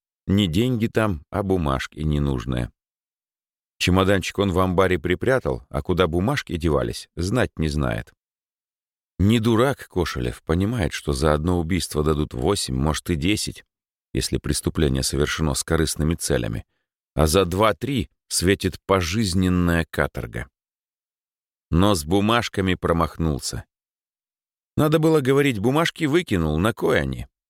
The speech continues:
Ладно, к этому мы еще вернемся.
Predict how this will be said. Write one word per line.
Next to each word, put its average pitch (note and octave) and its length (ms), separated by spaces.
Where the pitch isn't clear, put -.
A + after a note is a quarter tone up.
Ладно, C2 600
к - 80
этому A2 280
мы F2 200
еще F#2 300
вернемся. D2+ 720